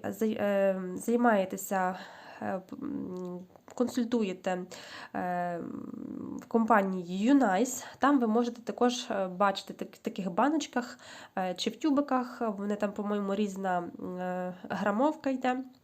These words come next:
Такий крем розігріваючий з червоним перцем, але ось цей крем є реально працюючим. Я не пробувала розігріваючий, ем,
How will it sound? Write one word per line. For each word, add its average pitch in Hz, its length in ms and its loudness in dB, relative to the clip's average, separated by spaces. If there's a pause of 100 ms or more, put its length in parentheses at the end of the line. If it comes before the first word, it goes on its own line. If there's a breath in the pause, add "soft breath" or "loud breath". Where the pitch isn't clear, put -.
(760)
Такий 233 280 2
крем 220 300 4
розігріваючий 208 640 -2
з - 60 -8
червоним 214 440 -2
перцем, 196 540 0 (380 loud breath)
але 202 220 6
ось 196 160 -6
цей 294 260 0
крем 233 400 2
є 214 200 2
реально 190 460 2
працюючим. 240 720 -2 (280 loud breath)
Я 233 100 6
не 277 100 6
пробувала 214 500 4
розігріваючий, 208 1000 2
ем, 185 500 -4